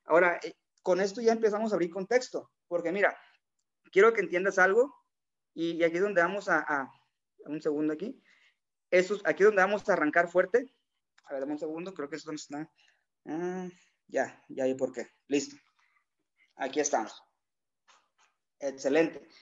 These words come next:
Ahora, esto, eh, es muy importante, mira, porque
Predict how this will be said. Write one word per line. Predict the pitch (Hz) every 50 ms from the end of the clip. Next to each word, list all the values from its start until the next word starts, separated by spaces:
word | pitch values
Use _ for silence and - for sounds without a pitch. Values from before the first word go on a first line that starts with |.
| _ _ _ _ _ _ _ _ _ _ -
Ahora, | 165 175 185 185 175 139 - - - _ _ _ _ _ _ _ _ _ _ _ _ _ _ -
esto, | 196 226 277 302 294 285 262 240 240 240 240 - - _ _ -
eh, | 190 190 185 185 185 185 185 -
es | 185 196 196 214 202
muy | 220 220 233
importante, | 226 - 180 175 - 175 202 196 196
mira, | 180 175 165 160 160 160
porque | 165 165 165 - 165 151 151